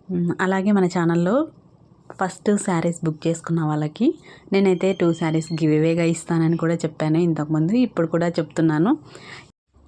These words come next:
ఇంకెందుకు ఆలస్యం, వెంటనే ఆర్డర్ చేసేసుకోండి. అలాగే మన ఛానల్ని సబ్స్క్రైబ్ చేసుకొని సపోర్ట్ చేయండి.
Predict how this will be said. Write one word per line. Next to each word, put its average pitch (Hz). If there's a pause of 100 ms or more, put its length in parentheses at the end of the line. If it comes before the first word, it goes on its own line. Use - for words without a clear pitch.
(500)
ఇంకెందుకు 233
ఆలస్యం, 226
వెంటనే 190
ఆర్డర్ 190
చేసేసుకోండి. 185
అలాగే 226
మన 214
ఛానల్ని 180
సబ్స్క్రైబ్ -
చేసుకొని 175
సపోర్ట్ 170
చేయండి. 170